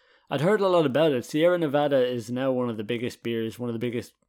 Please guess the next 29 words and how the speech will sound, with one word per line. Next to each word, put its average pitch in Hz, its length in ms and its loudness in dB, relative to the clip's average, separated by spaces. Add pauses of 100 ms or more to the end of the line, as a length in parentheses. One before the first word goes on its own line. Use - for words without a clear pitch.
(180)
brewing 135 300 2
companies 110 480 -6
in 117 420 -4
America. 117 540 -4 (1200)
And 147 160 -2
I'd 147 100 2
read 180 160 4
it 180 80 -2
being 156 180 0
described 139 420 0
as 120 80 -6
this 131 180 -8
sort 131 200 -2
of 110 180 -10
Disneyland 123 580 -4
for 110 120 -12
beer 139 260 0
lovers. 101 440 -6
It - 220 -20
was 147 80 -16
a 120 40 -16
massive 135 800 -6
campus, 135 580 -8
is 151 100 -20
that 143 140 -12
the 160 80 -8
right 151 180 -2
word? 160 260 -2
Complex? 160 560 -6